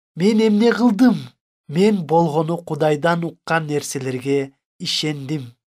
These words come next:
Ал ушундай ойлор менен күрөшкөнүнө ишенип турам. Анын боштондугу бул учурда абдан эле чектелип турган. Бирок анда тандоо укугу бар болчу.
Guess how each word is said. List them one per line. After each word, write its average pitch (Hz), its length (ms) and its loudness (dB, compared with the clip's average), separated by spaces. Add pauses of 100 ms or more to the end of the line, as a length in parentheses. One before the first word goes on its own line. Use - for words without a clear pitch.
(600)
Ал 202 240 2
ушундай 208 480 0
ойлор 180 360 0
менен 160 360 -4
күрөшкөнүнө 143 800 -4
ишенип 135 400 -8
турам. 120 260 -8 (360)
Анын 196 380 -2
боштондугу 170 800 -4
бул 147 220 -6
учурда 135 480 -6
абдан 147 560 -4
эле 185 220 -6
чектелип - 680 -12
турган. 120 380 -10 (540)
Бирок 135 380 -2
анда 135 480 -6 (140)
тандоо 165 640 0
укугу 143 380 -6
бар 131 260 -4
болчу. 120 480 -10